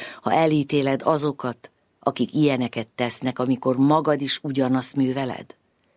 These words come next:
Avagy semmibe veszed, hogy Isten végtelenül jó, türelmes és elnéző, s nem jut eszedbe,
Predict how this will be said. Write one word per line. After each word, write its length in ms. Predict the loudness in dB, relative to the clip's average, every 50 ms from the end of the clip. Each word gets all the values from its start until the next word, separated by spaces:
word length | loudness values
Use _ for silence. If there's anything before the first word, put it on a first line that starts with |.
| _ _ _ _ _ _ _ _ _ _ _ _ _ _ _ _ _ _ _ _ _
Avagy 300 | -4 -2 0 0 0 0
semmibe 680 | 0 0 0 2 2 4 4 6 4 4 2 0 0
veszed, 520 | 0 0 0 0 -2 -2 -2 -4 -6 -8 -12 _ _ _ _ _ _ _ _
hogy 180 | -6 -2 0
Isten 440 | 2 2 2 2 2 2 2 2 4
végtelenül 640 | 4 4 4 2 0 -2 -2 -2 0 2 4 4 4
jó, 440 | 4 2 2 2 2 2 2 0 -4 _ _ _ _ _ _ _ -2
türelmes 720 | 0 2 4 4 4 4 2 0 0 0 -2 -2 -4 -4
és 160 | -2 0 2
elnéző, 800 | 2 2 2 2 2 2 2 2 2 0 0 -2 -2 -2 -4 -6 _ _ _ _ _ _ _ _ _ _
s 180 | -4 -2 2 4
nem 260 | 4 4 4 4 4
jut 220 | 4 2 2 0
eszedbe, 680 | 0 -2 0 0 0 0 -2 -2 -2 -2 -2 -4 -4